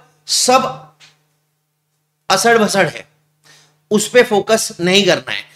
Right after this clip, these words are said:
"Sir, ऊपर place of supply लिखा है।" अबे नहीं बे यार, ये best क्वेश्चन है, मेरे को वक्त नहीं मिला इसलिए मैंने उसमें ही डाल दिया, place of supply में,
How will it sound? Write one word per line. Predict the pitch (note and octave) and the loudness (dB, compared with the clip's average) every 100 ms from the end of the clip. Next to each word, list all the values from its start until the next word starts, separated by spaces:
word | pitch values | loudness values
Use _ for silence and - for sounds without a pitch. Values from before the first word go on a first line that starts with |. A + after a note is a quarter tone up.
| _ | _
"Sir, | - B3+ | 2 4
ऊपर | B3 B3 C4 B3+ | 4 4 2 4
place | B3 A#3+ | 4 6
of | B3 A3 | 4 2
supply | A3 G#3 F#3+ | 0 2 2
लिखा | E3+ D#3+ | 2 0
है।" | E3 | 2
अबे | G#3+ C#4 | 6 6
नहीं | A3 B3+ C4 | 6 2 2
बे | F3 | 0
यार, | C3 G2+ E2 _ _ _ _ D3 | -2 -6 -10 _ _ _ _ -2
ये | E3+ A3 | 4 4
best | F#3 G#3 G#3 | 6 2 2
क्वेश्चन | G#3+ G3 F3+ D#3+ | -2 -2 -2 -2
है, | A#3 | -2
मेरे | A3 F#3+ | -2 -2
को | G#3 | 0
वक्त | F#3+ G3+ | -2 -2
नहीं | G#3 | -4
मिला | F#3+ G3 | 0 -2
इसलिए | G3 G3 | -2 -4
मैंने | F#3+ G#3 | -4 -4
उसमें | F#3 F#3+ | -4 -2
ही | F3 | 0
डाल | A#2+ | -2
दिया, | B2+ D3 | -2 -4
place | C#3 B2+ | -4 -8
of | B2+ | -10
supply | A#2 - F2 | -12 -14 -16
में, | - | -16